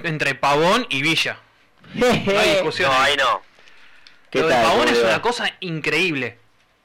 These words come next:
Speaker 2: ¿Qué pasó
Speaker 1: Increíble.
Speaker 2: ayer?
Speaker 1: O sea,
Speaker 2: ¿Qué?
Speaker 1: hace todo al revés.
Speaker 2: ¿Cuántos carteles se comió ayer? A ver, díganme, yo no
Speaker 1: No
Speaker 2: lo
Speaker 1: sé
Speaker 2: vi.
Speaker 1: si carteles, pero,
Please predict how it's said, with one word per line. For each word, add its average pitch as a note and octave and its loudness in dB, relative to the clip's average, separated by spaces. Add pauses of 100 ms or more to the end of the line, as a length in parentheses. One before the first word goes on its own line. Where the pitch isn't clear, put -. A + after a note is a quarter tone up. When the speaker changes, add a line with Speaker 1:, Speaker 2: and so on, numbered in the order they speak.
(320)
Speaker 2:
¿Qué D#3 0
pasó E3 2
Speaker 1:
Increíble. C3 2
Speaker 2:
ayer? A#2 0
Speaker 1:
O - -6
sea, D#3+ 0
Speaker 2:
¿Qué? A3 2
Speaker 1:
hace A3+ 0
todo C4 2
al A3 0
revés. G#3 2
Speaker 2:
¿Cuántos A#3+ 2
carteles F#3+ 2
se F3 2
comió D3+ 2
ayer? A2 -2
A G2+ 0
ver, D3 -2 (140)
díganme, B2 0
yo C#3+ -4
no D3 0
Speaker 1:
No D3 0
Speaker 2:
lo C#3 2
Speaker 1:
sé B2+ 2
Speaker 2:
vi. A2 -2
Speaker 1:
si G3+ -6
carteles, D#3+ -2
pero, C#3+ -6